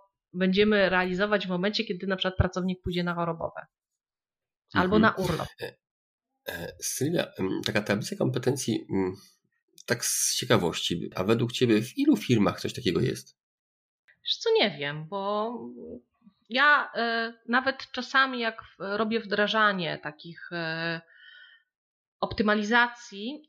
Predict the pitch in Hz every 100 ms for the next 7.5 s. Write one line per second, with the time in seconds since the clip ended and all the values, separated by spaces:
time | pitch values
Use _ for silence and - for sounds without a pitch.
0 | _ 156 226 233 - 226 220 - - 226
1 | 214 254 220 202 185 165 175 180 175 175
2 | 175 180 190 180 190 185 185 180 180 180
3 | - 180 185 208 214 208 202 190 202 247
4 | - - - - - _ _ 190 190 190
5 | 240 226 226 - 247 202 220 285 381 370
6 | 311 302 277 - 240 240 226 220 190 180
7 | 180 165 147 - -